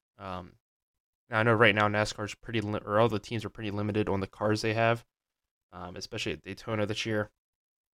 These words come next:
But, um, you know, down the road, this is gonna be something where, hey, we just trashed our front end at Bristol. Um, we gotta get this car ready for the next week 'cause it's a car we really like. Just snap another one on there. I think that's a really cool feature.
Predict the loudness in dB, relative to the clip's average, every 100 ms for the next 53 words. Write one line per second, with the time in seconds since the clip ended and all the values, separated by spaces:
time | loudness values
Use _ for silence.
0 | _ _ _ 0 2 2 0 -2 -10 -20
1 | _ _ -12 -6 6 8 10 10 10 8
2 | 0 -2 0 0 -2 -2 -2 2 2 0
3 | -4 -4 -2 4 4 4 0 0 0 0
4 | -2 -2 2 4 4 2 _ _ _ _
5 | _ _ -14 -10 -10 -14 -20 _ _ _
6 | -8 0 2 2 -2 -2 2 4 2 -2
7 | -4 -4 -4 -4 -6 -6 -16 -14 -12 4
8 | 8 8 10 8 10 10 10 8 -2 _
9 | _ -16 -16 -14 -10 -2 0 2 2 2
10 | 0 0 2 2 2 -2 -4 -4 -6 -8
11 | -12 -10 -6 -6 -6